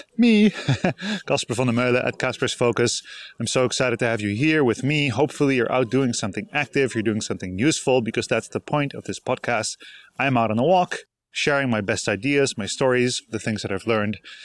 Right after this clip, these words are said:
and I invite you to go on this walk with me. Or maybe you want to do something else useful, like, whatever, wipe your windows or <laughs> wash your laundry or whatever it is that you love to do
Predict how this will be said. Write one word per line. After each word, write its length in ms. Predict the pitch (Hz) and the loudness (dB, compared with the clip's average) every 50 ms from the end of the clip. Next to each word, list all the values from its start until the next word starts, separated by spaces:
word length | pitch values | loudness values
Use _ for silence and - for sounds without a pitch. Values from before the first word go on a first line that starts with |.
| - - _ | -20 -14 _
and 120 | - 117 104 | -4 -4 -2
I 60 | 104 | -2
invite 360 | 104 104 101 - 98 95 - | -2 -2 -2 -2 -2 -2 -2
you 80 | - 104 | -4 -4
to 80 | - | -4
go 220 | 104 104 101 95 104 110 | 0 0 2 2 0 2
on 160 | 113 104 104 104 | 2 2 2 2
this 200 | 110 98 - - | 0 -2 -2 -2
walk 280 | 98 92 95 - - | -2 -2 -2 0 0
with 180 | 131 151 - - | 0 0 2 2
me. 220 | 139 127 127 120 - _ _ - | 0 0 0 -2 -4 _ _ -4
Or 100 | 170 180 | -2 0
maybe 240 | 156 127 120 117 113 | 0 0 0 0 0
you 80 | 113 | 0
want 140 | 107 110 101 | 0 0 0
to 80 | 95 107 | 0 -2
do 40 | |
something 340 | 95 - 107 95 - 92 90 | -2 -2 -4 -6 -6 -4 -4
else 180 | 90 95 92 - | -2 -4 -2 -2
useful, 400 | 98 92 - - - 101 92 87 | -4 -4 -4 -4 -2 -2 -2 0
like, 220 | 90 92 - - - _ _ _ _ _ _ _ _ _ | -2 -4 -4 -6 -14 _ _ _ _ _ _ _ _ _
whatever, 300 | - 165 185 139 107 98 | -2 0 0 0 0 0
wipe 240 | 92 107 135 139 - | 0 0 0 0 0
your 100 | 156 156 | 0 2
windows 520 | 170 185 165 131 113 104 101 98 92 90 | 2 4 4 4 4 4 4 2 2 0
or 200 | 98 95 92 90 - - | 0 -2 -2 -4 -4 -4
<laughs> 40 | |
wash 340 | - 127 151 151 - - - | 0 0 2 2 2 0 2
your 80 | - 143 | 2 2
laundry 320 | 127 139 131 113 104 104 | 2 2 2 2 2 2
or 80 | 98 95 | 2 2
whatever 240 | 104 107 127 120 120 | 2 2 4 4 4
it 80 | 110 | 4
is 120 | 117 113 - | 2 2 0
that 100 | 127 113 | 0 0
you 140 | 110 123 | 2 2
love 160 | 117 120 117 110 | 4 4 2 2
to 80 | - 120 | 2 2
do 220 | 113 123 120 104 | 4 4 4 4